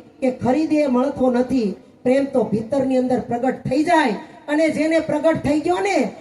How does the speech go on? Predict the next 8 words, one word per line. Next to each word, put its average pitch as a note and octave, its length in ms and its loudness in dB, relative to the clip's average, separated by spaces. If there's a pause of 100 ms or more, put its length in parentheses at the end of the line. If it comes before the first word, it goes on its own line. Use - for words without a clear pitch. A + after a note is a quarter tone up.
(160)
એટલે E4 320 2
કીધું, D#4+ 300 2
"ભક્તિ C#4 360 2
કરે D4 240 4
પાતાળમાં C4+ 720 0
પ્રગટ B3+ 320 -2
હોય B3 280 4
આકાશ, D4 540 2